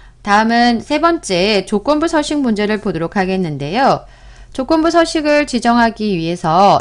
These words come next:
에이 삼부터 아이 이십사까지 선택합니다. 그다음 제품 코드의 오른쪽 끝에 자리가 홀수이고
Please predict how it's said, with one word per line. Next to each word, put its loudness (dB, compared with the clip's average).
에이 0
삼부터 -2
아이 0
이십사까지 -4
선택합니다. -8
그다음 -12
제품 -4
코드의 -2
오른쪽 -2
끝에 -4
자리가 0
홀수이고 -2